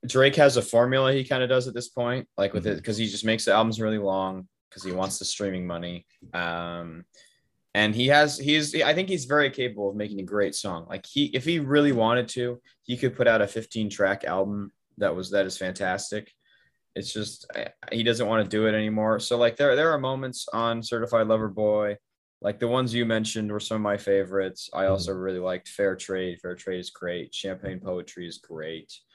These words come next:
Speaker 1: But, and, like, I, I, I am a big fan of R and B Drake too. I think,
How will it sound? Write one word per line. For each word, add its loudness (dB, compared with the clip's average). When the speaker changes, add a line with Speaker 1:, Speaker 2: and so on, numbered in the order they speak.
Speaker 1:
But, 0
and, -4
like, 2
I, 4
I, 6
I 4
am 4
a -2
big 0
fan 2
of -2
R 2
and -6
B -6
Drake -6
too. -4
I 0
think, -4